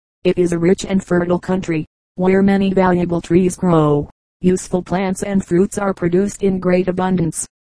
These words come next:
and there are many wild animals, and birds of brilliant plumage. Numerous shallow rivers water the land, and gold, silver, iron, copper,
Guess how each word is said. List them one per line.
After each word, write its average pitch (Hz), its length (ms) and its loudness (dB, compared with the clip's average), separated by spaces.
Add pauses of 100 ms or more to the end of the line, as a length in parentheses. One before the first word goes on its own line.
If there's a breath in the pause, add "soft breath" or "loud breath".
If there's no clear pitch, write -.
and 180 140 0
there 180 180 2
are 196 140 0
many 196 300 2
wild 190 340 0
animals, 185 520 -2 (300)
and 180 180 2
birds 202 360 2
of 196 140 -6
brilliant 180 480 2
plumage. 180 500 0 (320)
Numerous 190 540 2
shallow 180 340 0
rivers 170 480 0
water 185 380 2
the 185 100 0
land, 185 380 -2 (320)
and 180 220 0
gold, 190 360 6 (320)
silver, 180 520 -2 (320)
iron, 180 340 2 (320)
copper, 175 420 -2